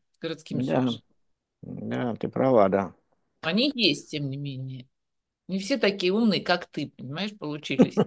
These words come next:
Speaker 2: <laughs>
Speaker 1: в итоге.
Speaker 2: Ну, понимаешь, какая история? Тут так дело выглядит, что, ну, ну, во-первых, много людей же не требуется, как бы, в качестве собеседников. Тут я не могу пожаловаться, потому что,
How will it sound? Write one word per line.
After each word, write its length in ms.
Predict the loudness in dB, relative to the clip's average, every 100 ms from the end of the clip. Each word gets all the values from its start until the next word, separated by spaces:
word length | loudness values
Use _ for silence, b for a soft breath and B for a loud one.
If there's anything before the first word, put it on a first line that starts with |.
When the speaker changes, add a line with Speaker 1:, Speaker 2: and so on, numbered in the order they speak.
| 2
Speaker 2:
<laughs> 0 | 4 6 4 2 0 2
Speaker 1:
в 40 | 2
итоге. 600 | 6 6 6 -2 -4 -10 _ _ _ -6 -6 -6 -10 -10 -16 B B
Speaker 2:
Ну, 120 | 4
понимаешь, 460 | 6 8 8 6 6
какая 340 | 6 8 6
история? 340 | 6 0 0
Тут 180 | 0 2
так 220 | 4 4 2
дело 340 | -2 0 2
выглядит, 440 | 2 0 -2 -4 -8
что, 420 | 2 4 4 2
ну, 540 | -6 -6 -6 -8 -10 -14 _ _ _ _ 0
ну, 100 | 6
во-первых, 420 | 8 10 10 8
много 420 | 6 2 4 6 6
людей 300 | 4 4 4
же 80 |
не 120 | 2 0
требуется, 720 | 0 0 -2 -6 -8 -8 -8
как 180 | -4 0
бы, 220 | 0 0
в 80 | -2
качестве 360 | -2 -2 -8
собеседников. 800 | -4 -4 -4 -4 -6 -6 -18 -6
Тут 180 | 0 4
я 140 | 6 6
не 100 | 6
могу 260 | 2 0
пожаловаться, 640 | -4 -6 -4 -6 -8 -14 -16
потому 400 | -10 -6 -4 -4
что, 260 | -4 -8